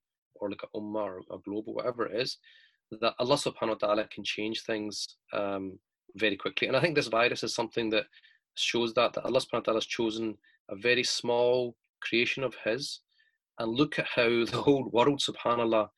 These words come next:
has come to a standstill because of this just little, little creation of God. So if He can do that,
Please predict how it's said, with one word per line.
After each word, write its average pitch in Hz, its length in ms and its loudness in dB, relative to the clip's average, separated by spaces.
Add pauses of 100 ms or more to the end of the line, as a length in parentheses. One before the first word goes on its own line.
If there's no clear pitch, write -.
(300)
has - 100 -8
come 110 280 0
to 107 100 0
a - 20 4
standstill 113 420 2
because 107 320 -6
of 101 60 -6
this 104 200 -2
just - 280 -2 (200)
little, 110 300 0 (120)
little 113 420 0
creation 113 380 4
of 98 120 -4
God. 110 320 4 (420)
So - 120 2
if 127 80 4
He 151 100 4
can 135 220 2
do 151 200 8
that, 135 280 6